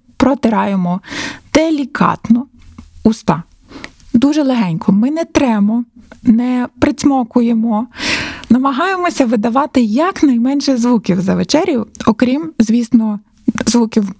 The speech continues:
мовлення, так, окрім розмови. І кладемо її поруч з тарілкою. Наголошую, не на тарілку,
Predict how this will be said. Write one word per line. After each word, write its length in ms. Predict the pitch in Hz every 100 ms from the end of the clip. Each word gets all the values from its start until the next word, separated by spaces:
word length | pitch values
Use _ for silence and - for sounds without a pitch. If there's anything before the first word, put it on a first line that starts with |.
| - -
мовлення, 580 | 254 226 190 160 165 -
так, 280 | 185 240 214
окрім 420 | 190 226 233 214
розмови. 500 | 220 233 202 151 196 - - - - _ _ - - _ - - - - _
І 340 | 247 226 208 -
кладемо 480 | 233 214 320 339 269
її 180 | 202
поруч 280 | - 233 226
з 80 | -
тарілкою. 560 | - 180 156 - 151 156 - - -
Наголошую, 680 | 240 240 269 247 190 - - -
не 300 | 220 269 277
на 240 | 208 175
тарілку, 580 | 214 190 214 226 - 294